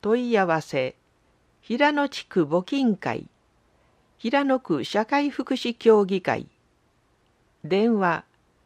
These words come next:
六七九五の二五二五。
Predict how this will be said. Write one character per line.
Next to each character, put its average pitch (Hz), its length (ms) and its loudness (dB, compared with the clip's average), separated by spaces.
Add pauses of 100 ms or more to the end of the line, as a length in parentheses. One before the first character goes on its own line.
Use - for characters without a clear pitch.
(360)
六 226 380 -2
七 277 380 0
九 247 420 -2
五 214 360 4
の 127 320 -4 (360)
二 269 520 -2
五 226 460 2 (140)
二 214 380 2
五。 180 480 2